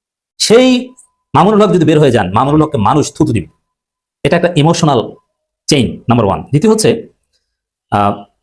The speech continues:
চরমনাইয়ের, চরমনাই বের হয়ে গেলে সেখানে হয় দেখবেন যে মামুনুল হকের প্রার্থী আছে, নইলে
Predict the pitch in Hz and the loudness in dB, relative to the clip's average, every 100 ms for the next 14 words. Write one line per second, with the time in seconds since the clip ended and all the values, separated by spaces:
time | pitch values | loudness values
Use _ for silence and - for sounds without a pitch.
0 | _ _ _ _ _ _ _ - 220 233 | _ _ _ _ _ _ _ -2 0 2
1 | 233 233 233 254 - - 214 208 214 202 | 2 2 0 -6 -12 -2 0 2 2 4
2 | 196 190 180 180 175 165 175 175 175 160 | 4 2 2 0 2 2 0 0 -2 0
3 | 143 143 156 - - _ 139 - 131 127 | 0 0 0 -2 -6 _ -4 0 -2 0
4 | 135 139 | 0 0